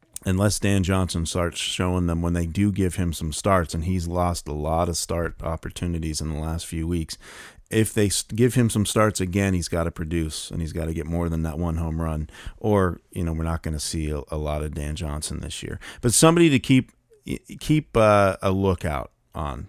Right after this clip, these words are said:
I would say, but, uh, not somebody that I'd recommend in particular at this point because of Kotchman. Angel Pagan, the guy who was, just came out of nowhere last season, uh, the Player Track overall twenty-fifth outfielder,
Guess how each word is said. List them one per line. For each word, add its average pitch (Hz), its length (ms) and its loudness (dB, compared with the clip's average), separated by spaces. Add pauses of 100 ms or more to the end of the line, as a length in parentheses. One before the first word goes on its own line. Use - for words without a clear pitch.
(120)
I 82 120 -4
would 80 160 -8
say, 71 260 -4
but, 85 220 -8
uh, - 100 -4
not 104 240 2
somebody 87 300 0
that 78 140 -2
I'd 76 120 -4
recommend 73 560 -6
in 73 120 -6
particular 76 420 -8
at - 60 -12
this - 160 -10
point - 340 -8
because - 260 -10
of - 80 -14
Kotchman. - 540 -8 (640)
Angel 143 540 8
Pagan, 123 760 4 (420)
the 101 100 -2
guy 139 280 8
who 127 240 4
was, 107 300 0
just - 160 -4
came 143 240 4
out 131 160 6
of 107 80 4
nowhere 135 380 6
last 135 340 6
season, 143 460 2 (440)
uh, 95 220 4
the 95 320 2
Player 147 480 4
Track 85 460 0 (100)
overall 127 600 8
twenty-fifth 143 800 2
outfielder, 117 560 4